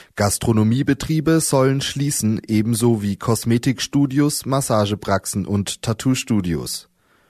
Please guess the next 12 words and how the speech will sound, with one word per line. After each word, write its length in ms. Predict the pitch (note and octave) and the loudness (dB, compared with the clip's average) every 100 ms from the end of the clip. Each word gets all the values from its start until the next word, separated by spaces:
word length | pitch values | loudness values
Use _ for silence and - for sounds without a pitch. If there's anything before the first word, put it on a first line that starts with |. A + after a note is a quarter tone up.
| _ | _
Friseursalons 1040 | - B2+ B2 A2+ A2+ C#3 D#3+ E3+ F#3 - A#2+ | -6 0 0 2 2 2 2 2 0 -2 -2
bleiben 480 | C3 C3+ C#3+ D3+ | 2 4 2 2
geöffnet. 680 | D3 G#2 G2+ - E2+ - - _ _ _ - | 2 2 0 -2 -6 -6 -14 _ _ _ 0
Medizinisch 800 | A#2 A#2 B2+ - D#3 F3 F#3+ C#3+ | 2 2 0 0 2 2 0 2
notwendige 680 | D3+ E3 B2+ B2+ C3 B2 | 0 2 2 2 2 2
Behandlungen, 800 | A#2+ A#2 A#2+ C3 D#3 D#3 D#3+ D#3+ | 2 2 0 0 0 0 0 0
etwa 600 | - A2 G#2 F#2 G2+ G2+ | 0 -2 -2 -2 2 2
beim 300 | G2 G2 F#2+ | 2 0 0
Physiotherapeuten, 1160 | F#2+ B2 - B2 C3 B2 B2+ B2 C3 B2 A#2+ C3+ | -2 -2 -2 -2 0 0 0 0 0 0 0 -2
sind 320 | C3 C3+ - | 0 0 0
weiter 400 | G2+ G2 - G#2+ | 0 0 0 0
möglich. 640 | A2 A2 - F#2+ F2 - | 4 2 2 0 -2 -6